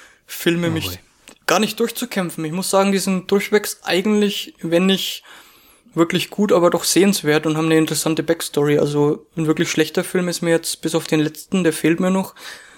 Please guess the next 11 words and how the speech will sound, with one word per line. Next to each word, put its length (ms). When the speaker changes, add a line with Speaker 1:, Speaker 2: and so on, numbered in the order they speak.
Speaker 1:
von 220
den 140
fünf 360
ursprünglichen 760
siebziger 580
Jahre, 320
achtziger 360
Jahre 220
Filme 400
ist 220
mir 400